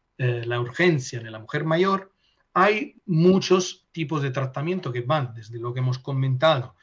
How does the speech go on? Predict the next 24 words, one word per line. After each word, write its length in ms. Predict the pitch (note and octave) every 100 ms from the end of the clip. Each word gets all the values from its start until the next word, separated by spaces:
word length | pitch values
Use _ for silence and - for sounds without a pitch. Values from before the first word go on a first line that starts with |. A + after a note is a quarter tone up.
| _ _
como 220 | - C3+
tratamiento 720 | C3 A#2+ - C3 C#3+ C#3+ C3+
médico 320 | C3+ C#3 D3
base 560 | G3 F3+ F#3 F3+ F3+ F3+ - _
a 100 | E3
las 220 | E3 D3
mallas. 580 | D3 E3+ C3+ B2 A#2 - _ - _
Esta, 340 | F3+ F3+ - F#3
evidentemente, 580 | F3 F#3 F3+ F3 E3 D#3+
necesitan 640 | D3+ C#3 - E3 F3 F3 - _ -
una 520 | E3+ F3 E3+ E3 D#3+ _ _ _
evaluación 540 | - D3 D3 D3 C3 E3
especialística 760 | C#3 C#3+ C3+ D3+ E3 - B2+
porque 400 | B2 B2 C#3+ C3 -
hay 120 | C3
muchas 320 | D3 D#3+ F3
mallas 540 | E3+ E3+ E3+ F3+ F3+ _ _ _ _
por 220 | - C3+
mucho 320 | B2+ D#3+ F3+ F3+
tipo 240 | F3 E3+
de 300 | D#3+ E3 D#3+
gravedad 440 | D3 D3+ D3+ D#3
de 80 | D#3+
incontinencia 960 | D#3+ D3 D#3 C3 F3 F3+ F3+ - E3